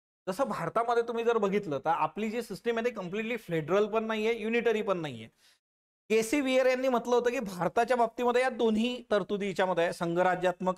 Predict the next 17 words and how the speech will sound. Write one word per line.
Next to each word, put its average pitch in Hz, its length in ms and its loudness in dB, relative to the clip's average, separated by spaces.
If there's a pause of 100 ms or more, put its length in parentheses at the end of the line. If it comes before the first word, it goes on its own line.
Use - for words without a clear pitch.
(100)
एकात्मक 175 540 -2
पण 185 140 -2
आहेत 165 260 0 (200)
आणि 180 180 -6
संघराज्यात्मक, 139 800 -2
म्हणून 175 340 0 (440)
त्यांनी 196 180 0 (120)
अर्धसंघराज्य, 208 1000 0 (140)
क्वासी 208 400 -2 (120)
फेडरल 170 440 0 (400)
असं 220 340 0
भारतीय 190 540 -4
जे 226 120 -4
आहे 170 360 -2 (380)
व्यवस्थेच्या 190 480 -2
बाबतीमध्ये 175 580 -2 (240)
उच्चार 190 320 -6